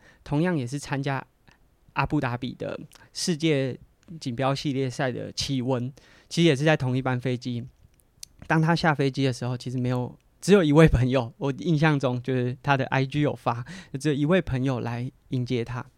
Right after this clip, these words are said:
因为我觉得那个落差感是很大的，所以我就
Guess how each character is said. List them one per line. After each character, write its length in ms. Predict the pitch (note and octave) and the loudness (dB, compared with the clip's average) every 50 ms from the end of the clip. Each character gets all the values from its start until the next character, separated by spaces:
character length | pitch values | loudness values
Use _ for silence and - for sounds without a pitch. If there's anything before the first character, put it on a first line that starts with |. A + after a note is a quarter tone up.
| - - - - - _ - | -20 -20 -20 -20 -14 _ 0
因 80 | C4 C#4 | 4 6
为 40 | A3 | 6
我 100 | D#3 C3 | 6 4
觉 160 | - C3+ C3 | 4 2 2
得 80 | C3 | 4
那 120 | C#3+ E3+ E3+ | 4 2 2
个 140 | D3 D3+ C#3+ | 2 2 0
落 300 | E3 G#3 A#3+ G3+ D3+ C#3 | 2 4 4 4 4 4
差 280 | - - - - C#3+ | 2 -4 -6 -6 -6
感 220 | - - A#2 - B2 | -6 -6 -10 -10 -8
是 180 | - - E3 | -4 -2 0
很 180 | C#3+ - - B2+ C#3 | 0 0 -4 -8 -6
大 220 | - - C3+ A#2+ - | -4 -4 -4 -4 -6
的， 120 | - - - - _ - - - _ - | -14 -16 -20 -20 _ -20 -20 -20 _ -2
所 120 | - A3 | 2 4
以 40 | B3 | 4
我 120 | A#3 E3 | 6 4
就 380 | C3+ D#3 D#3+ E3 E3 D#3+ D3+ - | 2 2 2 2 2 2 0 -2